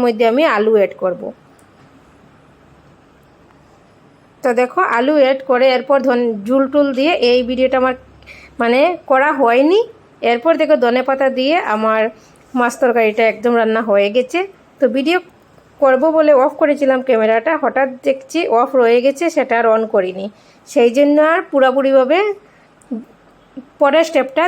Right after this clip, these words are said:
দেখাতে পারিনি। তো দেখো খুব সুন্দরভাবে কিন্তু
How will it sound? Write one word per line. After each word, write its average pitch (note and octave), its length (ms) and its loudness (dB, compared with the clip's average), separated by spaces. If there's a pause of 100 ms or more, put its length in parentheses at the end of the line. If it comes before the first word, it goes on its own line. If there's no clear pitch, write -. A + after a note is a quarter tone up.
দেখাতে A#3 360 -2
পারিনি। F#3+ 300 -8 (960)
তো C#4+ 60 2 (100)
দেখো B3+ 180 0 (100)
খুব E4+ 120 -4 (100)
সুন্দরভাবে D#4 420 0 (100)
কিন্তু B3 260 -2